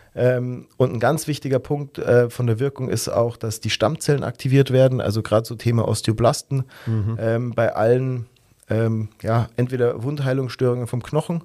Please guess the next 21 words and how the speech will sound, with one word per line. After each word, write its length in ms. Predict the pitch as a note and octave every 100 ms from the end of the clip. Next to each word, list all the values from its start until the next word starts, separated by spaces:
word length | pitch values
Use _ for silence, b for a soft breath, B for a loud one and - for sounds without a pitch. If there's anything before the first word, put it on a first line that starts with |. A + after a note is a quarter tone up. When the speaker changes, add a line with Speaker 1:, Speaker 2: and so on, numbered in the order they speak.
| -
Speaker 2:
Mhm. 340 | A2+ G#2 A2+ -
Speaker 1:
also 180 | A#2 B2
wirklich, 280 | B2+ A2+
wo 80 | B2
die, 300 | A#2 A#2 A2+
die 120 | A#2
Brüche 340 | A2 B2+ C#3+ C3
nicht 160 | A#2 -
sauber 260 | G#2+ A#2+
zusammenheilen, 680 | A#2+ A2 C#3 C3 A#2+ B2 A#2+
kann 160 | - B2+
man 120 | B2
da 160 | A2+ A#2+
wunderbar 540 | D#3 C#3 B2 C3+ C3+ B B B B B
auch 240 | B2+ C#3+
mit 160 | C#3+ C3
der 80 | A#2+
radialen 400 | A2+ A#2+ C3+ D3
Stoßwelle 460 | - C3+ - B2+
draufgehen. 600 | - A#2+ B2+ C3 B2+ C3
Ähm, 120 | -